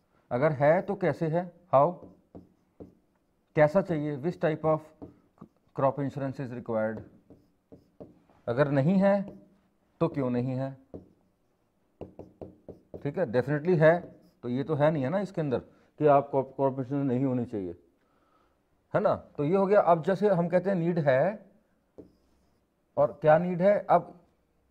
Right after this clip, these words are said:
अब इस लाइट में क्या नीड है, इसके लाइट में हमें ये करना पड़ेगा कि प्रधानमंत्री फसल बीमा योजना कैसे इस नीड को पूरा कर रहा है, ठीक है।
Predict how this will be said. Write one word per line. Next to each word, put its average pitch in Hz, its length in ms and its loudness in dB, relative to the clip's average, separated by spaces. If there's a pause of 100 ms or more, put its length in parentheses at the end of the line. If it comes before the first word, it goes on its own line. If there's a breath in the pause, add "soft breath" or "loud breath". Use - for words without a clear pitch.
(640)
अब 151 240 2
इस 202 200 -2
लाइट 165 260 4
में 165 160 -2
क्या 165 220 4
नीड 160 320 -4
है, 175 240 2
इसके - 340 -8
लाइट 151 260 0
में 156 100 -4
हमें 147 380 -2 (1400)
ये 143 220 -4
करना 123 260 -2
पड़ेगा 120 380 -4
कि 165 180 -8
प्रधानमंत्री 131 640 -6
फसल 131 280 -6
बीमा 117 200 -6
योजना 113 360 -4
कैसे 131 320 -4
इस 107 240 -10
नीड 104 180 -6
को 143 100 -6
पूरा 104 240 -4
कर 85 120 -10
रहा 76 100 -12
है, - 100 -18 (1040)
ठीक 180 140 0
है। 135 100 0